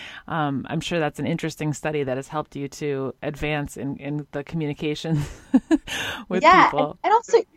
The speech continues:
Speaker 2: we are talking a lot about these days about the idea of hacking, right? We, life hacks are really big, but also I actually felt jealousy when I talked to computer programmers because they had developed this language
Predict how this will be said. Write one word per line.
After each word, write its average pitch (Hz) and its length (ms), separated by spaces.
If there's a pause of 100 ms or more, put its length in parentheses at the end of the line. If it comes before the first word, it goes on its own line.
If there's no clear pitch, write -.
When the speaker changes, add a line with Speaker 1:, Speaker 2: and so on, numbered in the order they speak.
(280)
Speaker 2:
we 254 240
are 269 120
talking 339 380
a 254 60 (100)
lot 170 160
about 160 300
these 156 200
days 120 360
about 135 340
the 143 100
idea 135 400
of 127 60
hacking, - 540
right? 131 180
We, 135 300 (240)
life 240 260
hacks 233 300
are 208 80
really 180 260
big, 160 240
but 165 80
also 175 540 (420)
I 247 320
actually 190 460
felt 143 400 (160)
jealousy 135 800
when 156 160
I 139 300 (260)
talked 160 300
to - 80
computer 143 360
programmers 185 880
because 160 500 (440)
they 208 260
had 196 320
developed 139 520
this - 280
language 180 760